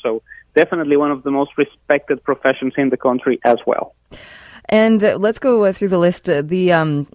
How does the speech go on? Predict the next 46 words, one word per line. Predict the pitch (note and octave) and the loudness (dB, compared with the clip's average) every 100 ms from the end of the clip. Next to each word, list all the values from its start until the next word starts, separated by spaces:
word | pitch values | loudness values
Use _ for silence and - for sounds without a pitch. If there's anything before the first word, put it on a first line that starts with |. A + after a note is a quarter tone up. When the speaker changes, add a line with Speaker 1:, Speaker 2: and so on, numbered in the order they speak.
| - | -4
Speaker 2:
when | F#3+ | -2
it | G#3 | 0
comes | A3 G#3 | 0 -2
to | G3+ | -2
the | F#3 | 0
negative | F3+ F#3+ G3 D#3 B2 - | 0 0 2 0 0 -4
perceptions | - E3 D#3 A#2 - D3+ A2+ A1 - - D#3 - | -8 -4 -2 -4 -4 -4 -4 -6 -4 -2 -2 0
of, | C#3+ C#3 C3 C3+ | 0 -2 -4 -2
uh, | F#2 - | -2 0
of, | C3+ C3+ C3+ C3+ | 2 2 0 -2
uh, | C#3 C3 | 0 -2
people | - D3+ C#3+ C#3 | -4 -2 0 0
in | - C#3 | 0 -2
Canada, | C3+ C#3+ C#3+ C3+ C#3 - - - | -2 -2 0 0 -2 -2 -20 -4
I | B3 | 0
don't | D4+ | 0
think | C#4 | -2
it's | B3+ | -4
a | G3+ | -6
huge | - G#3+ G#3+ | -6 -4 -4
surprise | - - - - F3+ F3 A3+ D#4 - | -4 -8 -6 0 2 2 0 -2 -2
that | F3+ | -4
politicians | - F#3 F3 - F#3+ - C3+ A#2+ - | -2 -4 -4 -4 -4 0 0 0 0
are | |
pretty | C3+ D3+ B2+ | 0 0 -2
high | C#3+ C3+ | 0 0
on | B2 | 2
that | A#2 - | 0 -2
list. | - - - - - - _ - - - _ - | -4 -2 -2 -4 -12 -20 _ -20 -20 -20 _ 2
Speaker 1:
Well, | D#3 F#3+ G#3+ | 6 6 6
yes, | - E3 A3+ G3 - - | 6 6 6 4 -2 0
uh, | E3+ D#3 | 4 4
we | E3 | 4
only | G3 A3+ | 0 0
have | G#3 G3 F#3+ | 0 -2 -2
four, | G3+ G3 | -4 -4
uh, | F3 | -4
twenty-four | E3 B3+ D4 - A3+ | -2 -4 -4 -2 -2
percent | G3+ - F#3 F#3 | -4 -4 -4 -4
of | - | -6
Canadians | - D#3+ E3 D#3+ B2+ - | -4 0 0 0 -6 -2
saying | D#3+ E3 | -2 0
that | D#3 | -4
they | C#3+ D#3 | -4 -2
have | E3 D#3+ | -2 -2
a, | D3+ B2+ | -4 -6